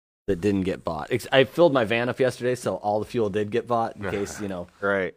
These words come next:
Speaker 1: any of those, uh, B P was worried about it. We spent about a hundred and twenty bucks on gasoline the other night, so.
Speaker 2: All right, moving on in the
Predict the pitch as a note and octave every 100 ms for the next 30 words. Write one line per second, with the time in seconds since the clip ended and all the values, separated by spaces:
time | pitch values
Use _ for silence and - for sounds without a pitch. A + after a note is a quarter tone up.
0 | _ _ _ _ _ _ _ - G#2+ A2
1 | A2+ G#2 G2+ F#2 A#2 A2+ A#2 A#2 G2+ G#2
2 | A2+ A#2 A2+ A2 A2+ A2+ G#2 G2 F#2+ -
3 | G2 F#2+ F#2 F#2 G2+ G2 - G2+ F#2 G2
4 | - - G2 F#2 F#2+ G2 G2 G2 G2 F#2+
5 | G2 G2+ - - A#1+ - - - G#2+ A2+
6 | A2+ F#2 - G#2+ A#2+ B2+ B2 - B2 A#2+
7 | A2 - A#2 A#2+ G2+ G#2+ G#2+